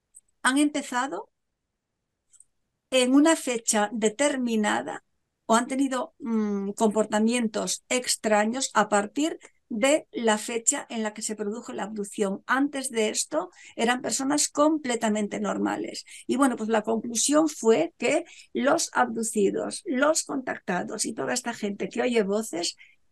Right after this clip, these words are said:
eh, no pate-, no padecen patologías consistentes, como mucho,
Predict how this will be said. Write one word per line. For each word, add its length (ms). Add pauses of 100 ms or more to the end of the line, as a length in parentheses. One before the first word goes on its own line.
(160)
eh, 840
no 160
pate-, 400
no 320
padecen 800
patologías 920
consistentes, 920
como 280
mucho, 460